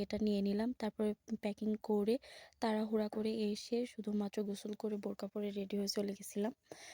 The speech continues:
তো এখানে পিচ্চিরা যাওয়ার পরে দেখি যে এরা খেলছিল, বলছিল যে, "আমাদেরকে ভিডিও করো।" তো আমি সেজন্য ওদেরকেও একটু ক্যাপচার করে নিলাম। এদিকে আমার বান্ধব-, ভাবিরা পরের জন্য সাগর রান্না রেডি করেছে। সাগর রান্নাটা সাজানো ভালোই হয়েছে, দেখতে খুবই ভালো লাগছিল।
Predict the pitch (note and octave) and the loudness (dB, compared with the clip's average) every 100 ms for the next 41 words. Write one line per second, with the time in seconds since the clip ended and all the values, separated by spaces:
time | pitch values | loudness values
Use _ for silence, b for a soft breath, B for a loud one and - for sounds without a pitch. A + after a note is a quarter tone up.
0 | B - A3+ A3 A3 - A#3 - A3+ G#3+ | B 0 2 2 0 -2 -4 -2 0 0
1 | G#3+ G3+ G3+ G3+ G#3+ G#3+ - G3+ G#3 G3+ | 2 0 0 -2 -2 -2 -4 -4 -2 0
2 | G3+ - G3+ G3 G#3+ G#3+ G#3+ G3+ G#3+ G#3 | -2 0 0 2 2 4 2 0 0 0
3 | - G3+ G3 G3+ G3+ A3 G3+ A3 G#3 G#3 | 0 0 0 -2 0 0 2 2 4 6
4 | G3+ - G3 G#3 - B B B B - | 6 4 6 4 2 B B B B 2
5 | C#4 C#4+ C#4+ A#3+ A#3 A3+ G#3+ G#3+ - G#3+ | 6 6 6 6 4 4 2 0 0 0
6 | G#3+ - G#3+ G3+ - G3+ - G#3 G3+ G3 | 0 -2 -4 -4 -2 -2 0 2 2 4
7 | G#3+ C4 - - G#3+ G#3 G3+ A3 G#3+ B | 2 0 -4 -2 0 2 0 0 0 B
8 | B B - A3 G#3+ G#3+ G#3 A3 A3+ A3+ | B B -2 0 0 0 0 2 2 6
9 | A3+ A#3 A#3+ A3+ A3 - A3 A3 A3+ - | 8 8 8 8 8 6 4 4 2 4
10 | A3 G#3+ G#3+ G#3+ G#3+ G#3+ G#3 G#3+ A3 A3 | 2 4 4 4 4 2 0 2 2 0
11 | - C4+ - A3 G#3+ G#3+ G#3 - A#3 A3 | 0 0 2 4 4 4 2 0 0 2
12 | G#3+ G#3+ G#3+ G#3+ A3 G#3+ G#3+ A3 G#3 - | 2 2 2 2 2 4 6 4 4 0
13 | A3+ G#3+ G#3+ - G#3+ A3+ G#3 G3+ G3+ - | 0 0 -2 2 2 4 4 2 0 -2
14 | - A3 | 0 2